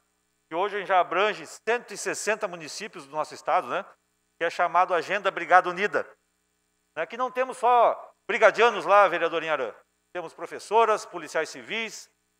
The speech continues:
policiais federais, militares do Exército da Re-, reformados, né? E, e nós estamos, sim, fazendo essa frente para que a nossa segurança pública, porque é inadmissível,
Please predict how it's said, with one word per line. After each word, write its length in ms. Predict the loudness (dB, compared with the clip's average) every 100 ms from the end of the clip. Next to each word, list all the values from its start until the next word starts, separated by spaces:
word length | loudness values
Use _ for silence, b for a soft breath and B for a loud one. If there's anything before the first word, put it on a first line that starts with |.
| _
policiais 420 | -16 -4 -2 -2
federais, 760 | -6 -6 0 4 4 2 -4 -20 _ _ _ -12
militares 600 | -10 -4 2 4 2 -2
do 100 | -6
Exército 440 | 0 2 0 0
da 100 | -2
Re-, 200 | -2 -4
reformados, 640 | -6 -4 0 4 4 4
né? 200 | -2 -2 -4 -16 _ _ _ _
E, 440 | -8 -4 -4 -6 -8
e 60 |
nós 200 | -2 -2
estamos, 400 | -2 -4 -4 -4
sim, 280 | -6 -6 -6 -12 _ _ _ _ _ _ 4
fazendo 340 | 4 6 4
essa 200 | 4 2
frente 400 | 2 0 -2 -2
para 160 | -4 -2
que 100 | -2
a 40 |
nossa 220 | 0 -2 -2
segurança 460 | -8 -2 0 2
pública, 400 | 0 -2 0 0
porque 200 | 0 2
é 60 | 4
inadmissível, 760 | 4 2 -2 -10 -6 -6 -6